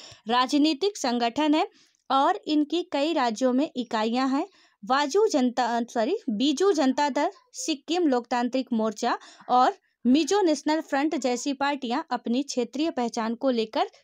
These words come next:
सचेत हैं। यानी कि ये जो पार्टियां अभी हमने मैप में देखा था, इन सारी पार्टियों के बारे में, जो बीजू जनता दल है, सिक्किम लोकतांत्रिक मोर्चा है, और यदि हम बात करें मिजो नेशनल फ्रंट पार्टियां, ठीक है, यहाँ मैप जो बना हुआ था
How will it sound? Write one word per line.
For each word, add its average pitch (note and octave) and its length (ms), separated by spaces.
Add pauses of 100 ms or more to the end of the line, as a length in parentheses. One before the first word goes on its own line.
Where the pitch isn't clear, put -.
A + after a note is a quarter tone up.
सचेत A#3+ 640
हैं। G3 160 (340)
यानी C#4 260
कि F#4 120
ये E4 260
जो F#4 140
पार्टियां D4+ 440
अभी E4 120
हमने D4+ 200
मैप C#4 320
में E4 140
देखा B3 320
था, C4+ 140
इन D#4+ 140
सारी C4 320
पार्टियों A#3+ 440
के C#4 160
बारे B3 260
में, E4 160 (360)
जो A#3+ 240
बीजू B3+ 360
जनता D4+ 360
दल D4+ 220
है, D#4+ 140 (220)
सिक्किम D#4+ 500
लोकतांत्रिक C4 600
मोर्चा A#3 400
है, C#4 260 (300)
और B3+ 240
यदि D#4 200
हम E4+ 160
बात C4+ 200
करें D#4+ 200
मिजो C#4 380
नेशनल D4 400
फ्रंट C#4 360
पार्टियां, G#3+ 460
ठीक D#4+ 220
है, G4 60
यहाँ A#3+ 220
मैप A#3+ 380
जो C4 180
बना G#3+ 260
हुआ A#3 260
था C4 180